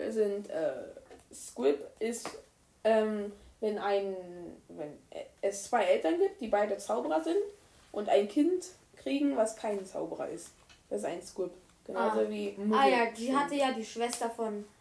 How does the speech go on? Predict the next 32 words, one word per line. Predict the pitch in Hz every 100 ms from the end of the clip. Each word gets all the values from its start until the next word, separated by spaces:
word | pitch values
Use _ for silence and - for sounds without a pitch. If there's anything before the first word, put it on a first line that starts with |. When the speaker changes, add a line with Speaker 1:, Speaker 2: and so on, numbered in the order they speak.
| _ -
Speaker 1:
Genau. | 190 196
Speaker 2:
also | 240
ihre | 262 247
Schwester | 240 262 277 254
war | 214 285
ja | 311
magisch, | 339 339 339 330
das | 226 214 - 214
war | 196
ja | 196
die, | 190 190 - - 196
äh, | 180 185 - _ -
Mutter | 247 277 262
von | 226 247
Harry | 233 233
Potter. | 277 294 381 415 453 - - - - _
Und | 247 247 247
sie | 247 247 294
war | 330 285
aber | 233
nicht | 226 359 233
magisch. | 208 185 190 202 277 339 - - - _ _ -
Speaker 1:
Das | 240 247
heißt | 269 262 262
aber | 226
nicht, | 240 294
dass | 339 330
sie |
ein | 285 277
Squib | - 302 294 -
ist. | 170 - - _ _ _ _ _ _ _ _ _ _ _ _ _ _ _ - - - _ - _ _ _ _ _ _ _ _ _ _ _ _ _
Speaker 2:
Naja. | 226 214 240 220